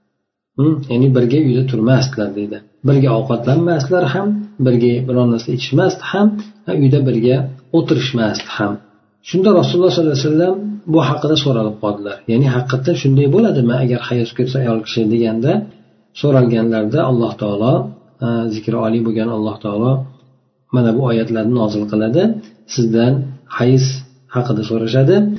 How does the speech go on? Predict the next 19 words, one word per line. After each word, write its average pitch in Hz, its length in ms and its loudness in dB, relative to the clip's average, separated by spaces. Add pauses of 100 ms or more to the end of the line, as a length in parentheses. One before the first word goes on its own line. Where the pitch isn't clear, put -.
(120)
Aytingki, 120 460 0
bu 117 140 0
hayz 107 300 -4
ko'rishlik, 127 500 0 (280)
bu 113 200 -2
ozor 113 340 0
bo'lgan 113 340 0
narsa. 104 340 -2 (320)
Ayollardan 113 680 0 (360)
hayz 127 280 0
ko'radigan 113 560 -2
o'rnida, 107 460 -4 (400)
hayz 117 220 -4
ko'radigan 113 460 -2
joyida 107 440 -2 (400)
sizlar 107 440 -2
ayollardan 107 560 -2
chetlaninglar, 113 640 0
ya'ni 107 260 0